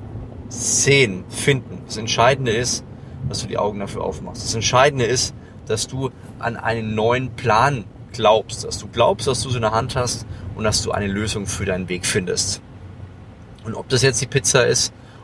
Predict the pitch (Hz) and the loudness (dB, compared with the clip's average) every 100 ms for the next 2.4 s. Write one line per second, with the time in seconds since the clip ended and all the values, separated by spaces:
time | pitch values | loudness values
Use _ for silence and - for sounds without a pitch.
0 | - 113 110 - 98 107 - 104 110 98 | -6 2 2 2 -2 -4 -4 -4 -4 -4
1 | 87 92 90 - - - - - 110 117 | -6 -8 -6 -6 -8 -14 -6 -4 -2 -2
2 | 113 98 95 - | -2 0 0 0